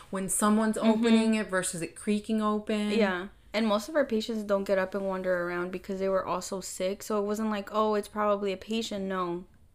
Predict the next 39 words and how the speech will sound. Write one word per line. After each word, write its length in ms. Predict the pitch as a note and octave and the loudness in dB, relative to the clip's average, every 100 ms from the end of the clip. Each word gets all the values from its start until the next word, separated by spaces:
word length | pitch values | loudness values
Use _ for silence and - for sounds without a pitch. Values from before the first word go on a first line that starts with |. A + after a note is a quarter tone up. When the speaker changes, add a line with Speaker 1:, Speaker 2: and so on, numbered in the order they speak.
| - F3+ | -8 -6
Speaker 1:
Mm-hmm. 380 | E3+ E3+ E3 E3+ | -4 -4 -6 -2
Speaker 2:
Most 240 | G#3 A3 A3+ | -2 0 -2
of 80 | |
them 160 | A3 G#3+ | -2 0
were 100 | G3+ | 0
already 260 | G3 G3+ F#3+ | 0 0 -2
in, 200 | F#3 - B3+ | -4 -8 -4
like, 220 | G#3+ G#3+ | -4 0
in 180 | A3+ G3 | 0 0
bed, 320 | G3 F#3+ F#3 | 0 0 -2
you 80 | G3 | -4
know, 300 | F#3+ F#3 F#3 - | -4 -6 -8 -10
too 180 | G#3+ | -10
sick 280 | G3+ G3 B3+ | -8 -8 -6
to 80 | G#3 | -6
get 180 | F#3+ F3+ | -4 0
up. 80 | F3 | 2
Speaker 1:
Yeah. 240 | E3+ E3+ - - - - - G#3 | 0 -4 -16 -20 -20 -20 -10 -4
Speaker 2:
And 180 | G#3 | -2
then 140 | G3+ G3 | -2 -2
after 400 | F3+ A#3+ - A#3 | -2 -2 -2 -2
that, 300 | G#3 G3+ G3+ | 0 0 -2
like, 280 | G3 - - - - _ - - - - _ - | -4 -6 -20 -20 -20 _ -20 -20 -20 -20 _ -20
we 260 | G#3+ G3+ A3+ | -8 -4 -2
had 220 | G#3+ G3+ | -2 -2
less 180 | G3 G3+ | -2 -2
patients 520 | - G#3 - G3+ F#3+ | -4 -4 -4 -6 -6
in 180 | F#3+ F#3+ | -6 -6
there 180 | F#3 F#3 | -4 -4
because 340 | F#3+ - F#3+ | -8 -10 -10
most 240 | F#3 F#3 F#3+ | -8 -8 -10
of 60 | |
them 180 | F#3 F#3 | -10 -10
were, 100 | F3+ | -10
like, 160 | F3+ F#3 | -10 -10
going 260 | F#3+ F#3+ | -10 -8
home 280 | G#3 B3 A#3+ | -6 -6 -4
or 80 | A3 | -2
whatever. 500 | G3+ F#3+ G3 G3 | -2 -2 -2 -4